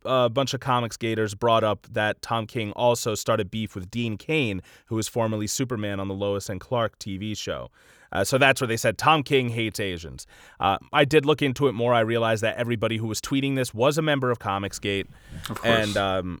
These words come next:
Speaker 1: yeah, so they were all, or Comicsgate supporters. I, either way, fuck, if you support Nazis, you're a fucking Nazi.
Speaker 2: I mean,
Speaker 1: Fuck
Speaker 2: I
Speaker 1: Comicsgate.
Speaker 2: think Tom King probably
Speaker 1: Go
Speaker 2: shouldn't
Speaker 1: ahead.
Speaker 2: have said shit,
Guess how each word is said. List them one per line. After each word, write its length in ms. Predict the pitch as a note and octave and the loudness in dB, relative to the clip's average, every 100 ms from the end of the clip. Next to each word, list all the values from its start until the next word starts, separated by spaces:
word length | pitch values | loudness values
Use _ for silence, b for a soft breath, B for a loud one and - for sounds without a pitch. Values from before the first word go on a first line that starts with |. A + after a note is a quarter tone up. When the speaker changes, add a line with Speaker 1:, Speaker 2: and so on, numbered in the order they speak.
| _ | _
Speaker 1:
yeah, 260 | B2 G2+ - | 0 0 -2
so 300 | - - A#2+ | -6 2 2
they 100 | A#2+ | 4
were 120 | C3 C3 | 4 6
all, 180 | B2+ - | 4 6
or 180 | F#3 | 6
Comicsgate 580 | - D#3 D3+ C#3+ D#3 C3+ | 6 6 4 4 2 2
supporters. 640 | - - G2+ F2+ F2+ - - | 2 0 -2 -2 -4 -6 -4
I, 240 | B2+ - D3+ | -2 4 4
either 120 | C#3 | 4
way, 320 | A2 G2+ G2 - | 2 2 0 -8
fuck, 280 | - - G#2 - | -10 -6 -6 -6
if 100 | D3 | -4
you 100 | E3+ | -4
support 440 | D3 - D3 - _ _ _ _ _ _ | -2 0 0 0 _ _ _ _ _ _
Nazis, 460 | E2+ B2 A#2+ B2 G#2+ | -8 -4 -2 -4 -4
you're 100 | G#2 | -4
a 40 | |
fucking 240 | G2+ G2+ F2 | -4 -6 -8
Nazi. 360 | A1 - - - - - C3 | -14 -16 -18 -20 -20 0 6
Speaker 2:
I 40 | |
mean, 80 | C#3+ | 8
Speaker 1:
Fuck 40 | D3 | 10
Speaker 2:
I 60 | |
Speaker 1:
Comicsgate. 40 | C#3+ | 10
Speaker 2:
think 420 | E3+ D3+ F#2 E2 | 8 6 2 2
Tom 200 | C#3+ C3 | 8 8
King 180 | B2+ B2 | 8 4
probably 260 | A#2+ A2+ G#2+ | 8 8 8
Speaker 1:
Go 80 | A#2 | 8
Speaker 2:
shouldn't 160 | G#2+ | 6
Speaker 1:
ahead. 80 | G#2 | 6
Speaker 2:
have 80 | G2 | 2
said 260 | - G2+ - | 2 2 4
shit, 420 | - G#2+ A#2 | 4 4 4